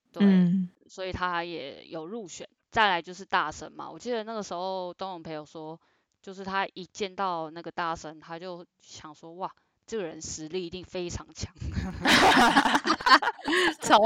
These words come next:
Speaker 3: 坏。
Speaker 1: 对，对，就他就是实力真的很强嘛，他的歌唱实力，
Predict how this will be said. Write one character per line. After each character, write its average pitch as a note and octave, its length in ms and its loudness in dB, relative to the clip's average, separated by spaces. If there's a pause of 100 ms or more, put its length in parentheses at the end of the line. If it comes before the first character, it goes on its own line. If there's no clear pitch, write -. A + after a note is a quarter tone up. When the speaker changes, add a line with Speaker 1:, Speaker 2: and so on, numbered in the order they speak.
Speaker 3:
坏。 A3 680 6
Speaker 1:
对， - 580 -2
对， F#3+ 240 2 (220)
就 B3 160 2
他 B3 280 2
就 B3+ 160 -10
是 C4 80 -4
实 F#3+ 220 -6
力 G#3+ 160 -4
真 G#3+ 80 -6
的 G#3+ 80 0
很 F3+ 140 -4
强 D3+ 200 -6
嘛， D#3+ 160 -8
他 F#3+ 180 0
的 F#3 60 0
歌 E3+ 200 -6
唱 E3+ 200 -6
实 D#3 180 -16
力， D#3 280 -14